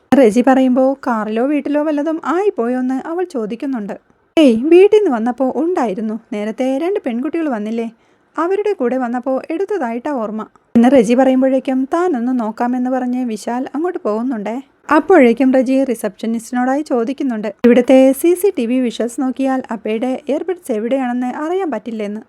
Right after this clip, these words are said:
അറിയാമെന്ന് പറഞ്ഞോണ്ട് അവൾ അത് നോക്കാനായി തുടങ്ങുമ്പോഴേക്കും റജിയോടും നോക്കാനായി പറയുന്നുണ്ട്. "അതെ, നേരത്തെ രണ്ട് പെൺകുട്ടികൾ വന്നില്ലേ, ആ വിഷ്വൽസ് മതി, അപ്പം മിസ്സായതാണെന്നാ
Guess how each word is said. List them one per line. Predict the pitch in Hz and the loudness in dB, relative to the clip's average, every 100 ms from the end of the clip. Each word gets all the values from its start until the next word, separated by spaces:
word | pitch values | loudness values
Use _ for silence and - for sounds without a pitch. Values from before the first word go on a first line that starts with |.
| _ - | _ 0
അറിയാമെന്ന് | 302 349 392 381 370 | 4 6 6 4 2
പറഞ്ഞോണ്ട് | 247 226 233 247 254 269 | 2 0 0 0 -2 -2
അവൾ | 214 214 220 | -4 -2 -2
അത് | 247 269 | -2 -2
നോക്കാനായി | 226 240 240 262 | -2 -4 -2 -2
തുടങ്ങുമ്പോഴേക്കും | 262 254 254 247 254 254 254 254 | -2 -2 -2 -2 -2 -4 -4 -4
റജിയോടും | 247 196 220 233 240 254 294 | -4 -6 -6 -4 -4 -4 -2
നോക്കാനായി | 302 311 359 311 254 | -4 -4 -4 -4 -4
പറയുന്നുണ്ട്. | 254 220 233 233 202 202 _ _ 285 | -4 -4 -4 -6 -8 -12 _ _ 2
"അതെ, | 285 269 233 | 6 6 4
നേരത്തെ | 311 339 370 381 | 4 4 4 4
രണ്ട് | 330 233 254 254 | 2 2 0 0
പെൺകുട്ടികൾ | 311 359 370 349 | 0 0 0 0
വന്നില്ലേ, | 233 220 233 233 - | -2 -2 -4 -6 -6
ആ | - 403 | -4 -2
വിഷ്വൽസ് | 294 226 247 233 | -2 -2 -4 -4
മതി, | 247 214 220 - 240 | -4 -4 -8 -8 -8
അപ്പം | - 403 | -4 -2
മിസ്സായതാണെന്നാ | 277 - 254 254 269 285 | -2 -2 -4 -2 -2 -2